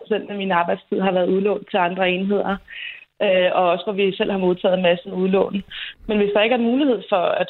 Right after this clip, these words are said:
folk de kan udlånes, fordi de selv sejler på deres skibe, så sejler man for kort, og så løber man det hurtigere. Og det indebærer så ofte, at man kører i en, i en, øh,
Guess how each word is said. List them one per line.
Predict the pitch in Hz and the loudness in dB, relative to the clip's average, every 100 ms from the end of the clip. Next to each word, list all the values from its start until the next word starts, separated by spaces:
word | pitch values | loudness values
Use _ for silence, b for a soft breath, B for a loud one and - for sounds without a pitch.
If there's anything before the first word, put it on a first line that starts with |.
| - | -2
folk | 180 - | -4 -4
de | 202 | -4
kan | 196 | 0
udlånes, | 185 196 202 196 190 - | 2 2 0 -2 -6 -4
fordi | 190 175 | -2 -2
de | 175 | -2
selv | 202 220 190 | -2 -4 -2
sejler | 180 160 180 190 | -2 -2 -2 -6
på | 190 | -6
deres | 170 170 | -4 -4
skibe, | - 190 196 226 226 - B B _ - | -8 -8 -2 -2 -4 -14 B B _ -20
så | - 202 | -6 -2
sejler | 214 214 | 0 0
man | 190 190 | -2 -4
for | 202 | -6
kort, | - 214 254 254 | -2 0 0 0
og | 208 | -2
så | 196 | 0
løber | 214 214 | 0 0
man | 190 185 196 | -2 -2 0
det | 196 | 0
hurtigere. | 170 165 147 165 165 - _ _ _ _ _ | 2 0 0 0 0 -6 _ _ _ _ _
Og | - 190 | -4 0
det | 226 226 - - | 0 0 -8 -2
indebærer | 202 208 190 165 170 | 0 2 2 0 0
så | |
ofte, | 185 175 - 214 | 0 0 -2 -4
at | 180 | -2
man | 170 | -4
kører | 170 190 185 | -4 0 2
i | 185 | 0
en, | 175 170 170 175 | -2 -4 -4 0
i | |
en, | 170 170 165 | 2 4 6
øh, | 165 160 87 | 4 4 2